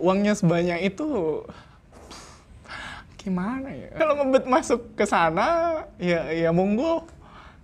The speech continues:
Tapi kalau aku sih, kalau programnya tuh mahal.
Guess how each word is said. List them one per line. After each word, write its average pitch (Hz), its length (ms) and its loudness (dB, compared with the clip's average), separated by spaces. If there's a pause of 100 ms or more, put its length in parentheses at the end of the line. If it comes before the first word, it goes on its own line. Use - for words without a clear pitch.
(420)
Tapi 262 320 -6
kalau 233 240 -2
aku 220 320 -2
sih, 277 160 -12
kalau 233 340 -6 (640)
programnya 196 400 2
tuh 254 140 -4
mahal. 175 760 -2